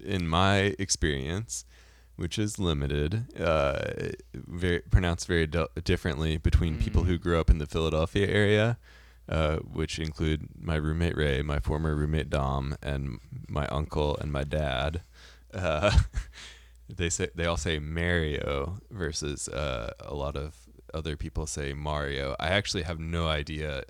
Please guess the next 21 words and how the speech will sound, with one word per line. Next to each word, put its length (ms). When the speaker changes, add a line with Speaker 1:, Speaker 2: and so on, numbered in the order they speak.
Speaker 1:
how 160
you 180
would 140
say 140
that 180
in 220
Croatia. 760
Uh, 540
I 60
would 120
guess 220
Mario, 440
<laughs> 160
but 240
<laughs> 720
Speaker 2:
Come 80
on, 260
he's 140
a 40
handsome 260
guy. 240